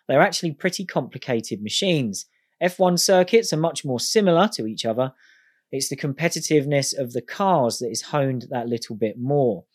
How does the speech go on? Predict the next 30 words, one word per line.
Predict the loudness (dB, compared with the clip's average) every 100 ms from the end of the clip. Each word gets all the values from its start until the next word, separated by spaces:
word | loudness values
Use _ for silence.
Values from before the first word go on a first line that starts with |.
| _ _ _ _ _ _
And | -2
he | 2 4
then | 6 6
referred | 4 6 8 8
to | 4 -2
U-, | 2 2 2
Lola's | 6 8 8 6 4
U | 6
S | 6 4
racing | 4 2 2 -2
output | -2 -4 -2 0
when | 0 -2
talking | -2 -4 -2
about | 2 2 0
the |
tight | -6 -4 -2 -4
time | -6 -2 0
frames, | 2 2 2 -2 -6 _ _ _ -4
saying, | 2 2 4
"We | 0
can | 0 -4
produce | -4 -2 -2
cars | -2 2 4 2
in | 0
three | -6 -2 0
months. | 2 2 0 -8
We | -6 -2
do | 0
it | 0
regularly. | 0 0 0 0 0 0 -2